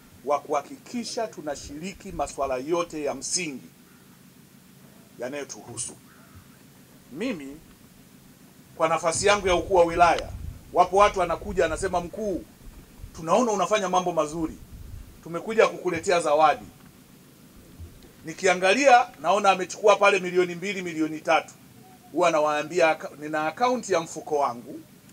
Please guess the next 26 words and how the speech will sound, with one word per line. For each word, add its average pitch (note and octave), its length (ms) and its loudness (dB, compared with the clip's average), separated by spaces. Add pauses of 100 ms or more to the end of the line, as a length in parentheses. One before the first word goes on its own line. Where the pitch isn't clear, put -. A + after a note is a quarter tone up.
(360)
inaitwa E3+ 600 0 (400)
namba D3 260 -2
hii, F3 380 -10
hii, E3 320 -14
hii, F#3 220 -14 (120)
iko D#3+ 180 -8
benki D#3 340 -10 (120)
hii, E3+ 260 -10 (340)
nenda D#3+ 220 -6
katumbukize F3+ 800 0 (760)
humo." E3+ 400 -4 (1200)
Akitumbukiza, G#3 1000 2 (640)
ninawaambia G3 600 6
watu A3+ 260 6
wa G#3 120 6
elimu, G#3 420 0 (540)
"Mkurugenzi, G3 580 2
mle A3 200 2
ndani G#3+ 340 6
naona F#3 320 2
kuna E3 220 -4
watu G3 200 6
wametumbukiza E3+ 600 -2
kama F3 220 0
milioni E3+ 360 -4
thelathini. D#3 560 -2